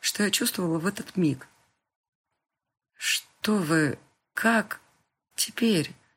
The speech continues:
Он молчал несколько мгновений, тяжело и гнетуще, словно не понимал, о чём я спрашиваю. «Мы вернёмся через несколько дней».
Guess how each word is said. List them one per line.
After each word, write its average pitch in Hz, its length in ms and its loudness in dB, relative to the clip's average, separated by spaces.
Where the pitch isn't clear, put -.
Он 180 160 4
молчал 175 400 2
несколько 156 460 0
мгновений, 135 640 -2
тяжело 156 400 0
и 170 80 2
гнетуще, 135 640 -4
словно 185 320 0
не 190 120 2
понимал, 196 580 2
о 160 80 -4
чём 185 180 -4
я 180 100 -2
спрашиваю. 139 640 -6
«Мы 160 240 0
вернёмся 165 500 0
через 135 280 -4
несколько 151 440 -4
дней». 131 360 -4